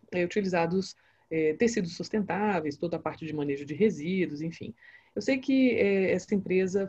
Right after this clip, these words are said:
foi apoiada pelo Sebrae e hoje ela já exporta pra vários países da Europa.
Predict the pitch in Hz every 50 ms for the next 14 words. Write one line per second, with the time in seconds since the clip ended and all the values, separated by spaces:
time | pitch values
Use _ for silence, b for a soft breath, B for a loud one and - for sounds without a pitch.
0 | - - 190 180 180 180 180 175 170 160 - - - - - - - 165 156 156
1 | 156 - - 170 170 - - 233 196 175 180 190 202 190 190 196 202 196 202 196
2 | 170 - 170 165 180 196 - - - 160 156 165 165 - - - b b b b
3 | b b b b - 175 165 160 165 160 170 - - - 175 160 160 160 160 170
4 | 160 170 175 175 156 139 135 131 135 - 127